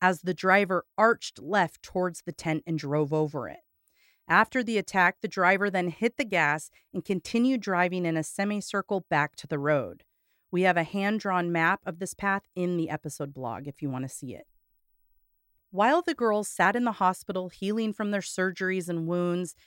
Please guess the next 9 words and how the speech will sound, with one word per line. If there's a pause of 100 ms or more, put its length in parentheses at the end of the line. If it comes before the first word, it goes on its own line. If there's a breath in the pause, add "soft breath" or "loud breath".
(220 soft breath)
everyone
assumed
the
Oregon
police
would
continue
the
investigation